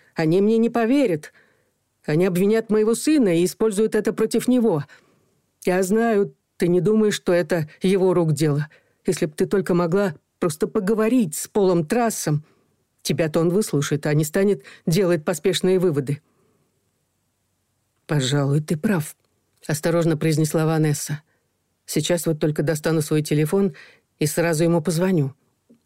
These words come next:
Она уже медленно потянулась за мобильником, но тут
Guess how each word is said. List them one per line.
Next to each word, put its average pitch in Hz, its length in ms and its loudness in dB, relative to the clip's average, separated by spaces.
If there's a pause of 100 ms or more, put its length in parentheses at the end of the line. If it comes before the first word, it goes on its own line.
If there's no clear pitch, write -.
(600)
Она 196 200 2
уже 214 160 2
медленно 214 420 2
потянулась 208 520 0
за 170 120 0
мобильником, 208 720 2
но 185 100 2
тут 247 420 -2